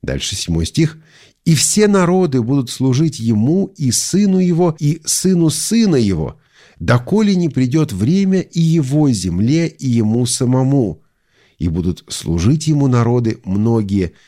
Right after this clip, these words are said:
и цари великие». Да, это тоже об империи Навуходоносора. Однако Бог говорит, что придёт время ему. Бог накажет это царство. И вот тридцать девятый стих как раз и свидетельствует о том,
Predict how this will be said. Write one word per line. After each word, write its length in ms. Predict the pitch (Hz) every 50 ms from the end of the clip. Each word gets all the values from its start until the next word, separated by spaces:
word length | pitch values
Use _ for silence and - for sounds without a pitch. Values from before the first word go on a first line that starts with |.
| _ _ _
и 140 | - 196 165
цари 640 | - - - - 123 107 95 95 92 87 80 - _ _ _ -
великие». 640 | - 78 98 113 110 101 87 - - - - - _ _ _ _ _ _ _ _ _ _ _ _ - - - _ _ _
Да, 320 | 101 110 160 196 214 214 -
это 220 | 101 104 98 98
тоже 460 | - - 160 170 175 170 196 196 185 - _
об 180 | - 71 73
империи 580 | 76 76 78 - 104 110 110 123 127 127 123 - -
Навуходоносора. 800 | - 90 85 - 101 104 110 107 95 85 - - - - - _ _ _ _ _ _ _ _ _ _ _ _ _ _ _ _ _ _ _ _ _
Однако 400 | - 98 120 156 151 - 139 117
Бог 300 | 110 117 160 160 131 117
говорит, 360 | 117 120 120 143 170 170 156
что 300 | - - - - 135 -
придёт 540 | - - - 120 123 120 143 139 131 - - _
время 500 | 95 98 113 131 139 135 127 120 117 117
ему. 520 | 107 113 120 127 139 131 98 76 - _ _ _ _ _ _ _ _ _ _
Бог 420 | 90 95 120 127 123 - - - -
накажет 800 | 120 127 120 120 - - 151 151 147 117 85 80 73 - - -
это 240 | - - 110 - 92
царство. 560 | - - - 123 113 92 - - - - - _ _ _ _ _ _ - - - - - _
И 100 | - 135
вот 400 | 123 147 220 254 247 - - -
тридцать 380 | - 143 175 175 - - 131 113
девятый 480 | 104 107 113 151 196 208 196 - 120 113
стих 400 | - - - - 240 240 - -
как 180 | - 123 127
раз 200 | 170 190 170 -
и 80 | - 143
свидетельствует 880 | - - 120 117 120 143 202 220 196 180 135 - - 127 120 117 107
о 80 | 110 113
том, 340 | - 202 208 165 131 -